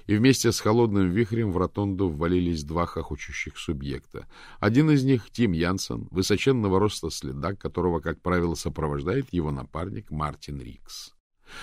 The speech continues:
Янсен пользовался репутацией крутого сыщика, но Тулин знала его прежде всего как мужского шовиниста.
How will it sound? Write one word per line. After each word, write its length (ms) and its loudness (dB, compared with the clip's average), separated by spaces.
Янсен 460 6
пользовался 600 6
репутацией 640 2
крутого 520 -2
сыщика, 600 -4
но 200 -2
Тулин 340 0
знала 320 0
его 240 0
прежде 360 -2
всего 280 -2
как 260 -8
мужского 540 -4
шовиниста. 720 -8